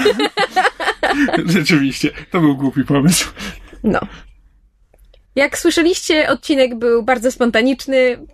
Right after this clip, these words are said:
Speaker 2: Następne też prawdopodobnie takie będą. Z góry przepraszamy za wszelkie błędy, pomyłki i podśmiechujki.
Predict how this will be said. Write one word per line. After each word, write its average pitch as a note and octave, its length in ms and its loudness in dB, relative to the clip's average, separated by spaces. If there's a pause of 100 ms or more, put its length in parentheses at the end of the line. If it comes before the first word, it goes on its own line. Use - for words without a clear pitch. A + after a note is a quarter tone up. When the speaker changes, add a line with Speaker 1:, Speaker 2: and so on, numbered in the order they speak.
(260)
Speaker 2:
Następne F#4 340 2
też - 160 0
prawdopodobnie A#3 600 0
takie G#3 200 -2
będą. C4+ 500 0 (140)
Z A#3 120 -10
góry D4+ 200 2
przepraszamy B3 520 0
za B3+ 100 0
wszelkie B3 320 0
błędy, A3+ 340 2
pomyłki A3+ 580 0
i G3 60 0
podśmiechujki. E4 720 0